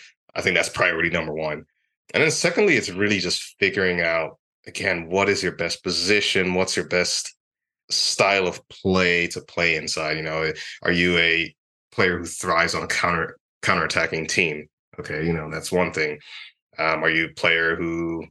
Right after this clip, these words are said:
really loves to play in just a, uh, I don't know, tiki-taka type of, <laughs> uh, you know, team that's always on the front foot? Okay, then that's a different style of play. Like, you know, just kind of figuring that out. So, I mean, clearly Soulé's figuring out things pretty nicely <laughs> right now.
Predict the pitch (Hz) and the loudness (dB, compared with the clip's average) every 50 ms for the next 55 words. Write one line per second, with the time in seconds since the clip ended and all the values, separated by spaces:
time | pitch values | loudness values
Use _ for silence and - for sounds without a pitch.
0 | _ _ _ 87 85 87 90 90 90 87 87 87 85 82 - 76 71 - 90 85 | _ _ _ -8 -2 2 2 4 4 2 2 2 0 0 -2 -4 -6 -2 0 2
1 | 85 82 82 82 82 85 - - 82 80 80 80 80 80 78 78 78 78 - _ | 2 2 0 -2 -2 -4 -2 0 0 0 2 2 0 0 0 -2 -4 -6 -10 _
2 | _ _ _ _ _ _ _ _ _ _ - 80 80 78 78 76 78 - - - | _ _ _ _ _ _ _ _ _ _ -14 -12 -10 -8 -6 -8 -8 -8 -8 -8
3 | 90 - - 95 - - 87 78 76 - 78 78 76 - - - 78 76 - - | -8 -6 -6 -6 -4 -2 -2 -2 -2 -4 -4 -4 -4 -4 -2 -2 -2 0 0 -2
4 | - - 90 92 90 - - - - - - - - - - - - _ - 90 | -2 -2 0 0 0 0 0 -2 -8 -8 -6 -4 -4 -4 -4 -8 -10 _ -2 -2
5 | 87 78 78 76 - - - 117 101 92 85 80 80 78 78 80 78 - - - | 0 0 0 -4 -4 -2 2 2 4 4 2 0 -2 -2 -4 -4 -4 -4 -6 -4
6 | - - 82 80 80 78 78 78 80 - 85 80 80 - - 92 85 78 78 85 | 0 2 2 2 2 0 -2 -2 -2 -2 -2 -2 -2 -2 0 0 2 0 0 -2
7 | - 104 104 104 82 80 78 78 80 80 80 82 - - 90 78 98 95 - 90 | 0 2 2 2 2 0 -2 -4 -2 -4 -4 -4 -4 -4 0 0 0 0 0 -2
8 | 80 - 80 78 78 - - 85 110 120 120 113 - - - - - - - 113 | -2 -2 -2 -2 -4 -2 0 2 2 4 2 2 0 -2 -6 -6 -4 0 2 2
9 | 107 98 110 113 - - - 131 117 104 98 - - - - 104 95 92 92 90 | 2 4 2 0 0 0 0 0 2 2 0 -2 -4 -2 0 2 2 4 2 2
10 | 85 82 82 80 80 80 82 80 80 80 - - - - - 85 85 82 80 80 | 0 0 0 0 2 2 2 2 2 0 -2 -2 -2 0 2 2 4 4 2 0
11 | - - _ _ _ _ _ _ _ _ _ _ _ _ _ - 90 92 85 - | -2 -6 _ _ _ _ _ _ _ _ _ _ _ _ _ 2 2 2 2 2
12 | - 95 87 82 85 80 - - - - 80 80 85 85 80 - - - - 80 | 2 2 2 2 2 0 -2 -2 -2 0 2 2 2 2 0 -2 -4 -2 0 0
13 | 78 80 82 85 85 85 - - 98 85 - - - - 123 135 185 190 156 - | 2 2 2 2 2 0 0 0 -2 -2 -2 -2 0 0 2 2 2 2 2 2
14 | - 110 98 90 - 123 90 92 95 90 87 87 87 85 82 82 82 | 2 2 4 4 4 2 2 2 2 2 2 0 0 0 0 0 -2